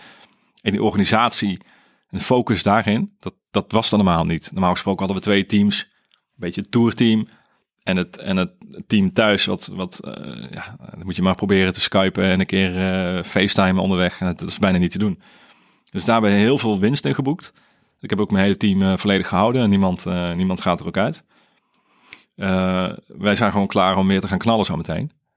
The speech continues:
En dat geeft wel meer rust, dat er meer controle is in het team. We zijn meer één team geworden. We zijn veel meer, we waren zo achter met werk.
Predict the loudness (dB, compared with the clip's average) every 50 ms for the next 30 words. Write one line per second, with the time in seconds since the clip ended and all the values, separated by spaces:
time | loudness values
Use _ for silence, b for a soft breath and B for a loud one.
0 | _ _ -4 -2 0 0 0 0 0 -2 0 0 0 2 2 2 2 2 2 2
1 | 0 0 0 -2 -6 -8 -8 -8 -8 -6 -4 -2 -2 -2 -2 -2 -4 -2 0 2
2 | 2 2 4 2 2 0 -2 -4 -8 _ _ -8 -2 0 0 0 0 0 0 2
3 | 2 0 -2 -4 _ _ _ _ _ _ _ _ -6 -4 -4 -4 -6 -8 -8 -6
4 | -4 -2 0 0 0 0 -2 -2 -2 -2 -2 0 -2 -2 -2 -2 -4 -4 -4 -4
5 | -4 -6 -8 -10 -14 -16 -12 -8 -6 -6 -6 -4 -2 0 2 2 2 2 2 0
6 | -2 -8 -14 -14 -6 -2 0 0 0 0 2 2 2 4 4 2 2 0 -4 _
7 | _ _ -2 -2 0 2 2 2 2 4 4 4 4 2 2 -2 -6